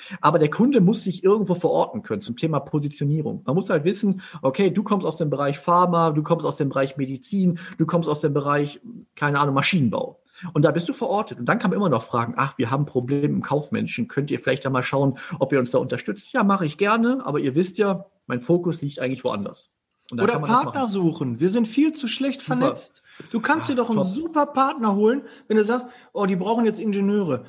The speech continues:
Speaker 2: Hab ich nicht. Warum soll ich mich jetzt hinsetzen und Ingenieure für diesen Kunden suchen? Weil ich den so mag und gerne, aber ich werd das doch nie so
Speaker 1: Super Beispiel.
Speaker 2: professionell machen wie jemand, der, der wirklich nur Ingenieure hat.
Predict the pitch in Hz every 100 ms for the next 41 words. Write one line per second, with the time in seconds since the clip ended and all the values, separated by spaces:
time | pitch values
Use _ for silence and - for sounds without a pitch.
0 | - - 285 233 - 139 120 - _ _
1 | _ _ _ - 240 330 285 262 262 269
2 | 359 294 262 - 277 330 349 330 330 302
3 | 277 320 262 233 240 294 349 277 - 220
4 | 185 202 190 175 202 185 165 165 143 139
5 | 180 214 226 220 220 214 233 262 262 262
6 | 262 214 208 220 220 - - - 220 214
7 | - - - 190 277 285 262 233 214 240
8 | 311 302 247 262 254 240 233 240 262 254
9 | 247 240 _ _ 220 226 254 247 220 180
10 | 202 214 214 202 214 208 208 233 254 220
11 | 226 269 285 214 190 170 156 135 123 113
12 | 110